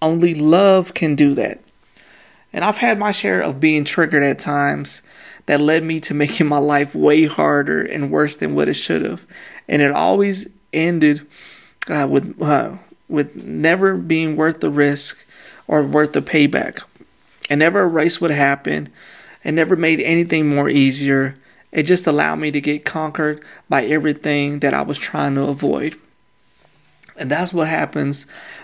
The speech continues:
uh, when we play into those emotions, when we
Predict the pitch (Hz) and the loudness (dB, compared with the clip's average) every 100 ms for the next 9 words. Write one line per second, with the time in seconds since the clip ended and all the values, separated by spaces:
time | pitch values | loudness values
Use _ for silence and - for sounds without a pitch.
0 | - 147 135 143 151 156 151 - - 185 | -8 -4 0 0 4 4 2 -2 0 2
1 | 175 170 170 151 147 143 143 170 175 151 | 4 2 2 2 2 2 0 0 -4 -8
2 | 135 160 151 165 160 | -4 -2 0 0 -2